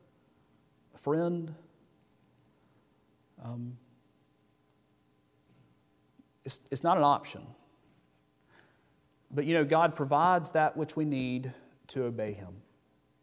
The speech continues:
And so he gives us the Holy Spirit.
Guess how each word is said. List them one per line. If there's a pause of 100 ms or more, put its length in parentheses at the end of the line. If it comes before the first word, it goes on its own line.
(640)
And
so
he
gives
us
the
Holy
Spirit.